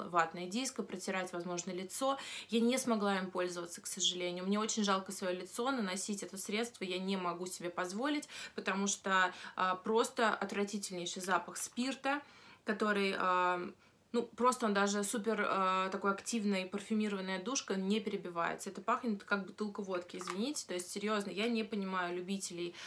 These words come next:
а, этой косметики. Пенка тоже отвратительная. А, пробовала я патч, тоже его особо не поняла. Поэтому, простите, ребят, Шисейдо точно не моя история.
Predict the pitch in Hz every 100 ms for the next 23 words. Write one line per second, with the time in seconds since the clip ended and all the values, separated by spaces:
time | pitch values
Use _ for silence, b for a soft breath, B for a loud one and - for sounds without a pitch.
0 | B - 180 196 196 196 180 233 294 339
1 | - 208 196 180 226 202 202 196 185 185
2 | 196 196 294 285 269 247 233 226 B B
3 | B 190 185 185 185 202 196 185 185 190
4 | 185 214 196 - - 196 196 180 185 208
5 | 190 190 202 202 202 254 294 214 202 185
6 | 180 180 - 247 262 226 214 214 - 196
7 | 202 - 196 214 208 202 196 - 180 185
8 | 190 175 170 170 - - 262 294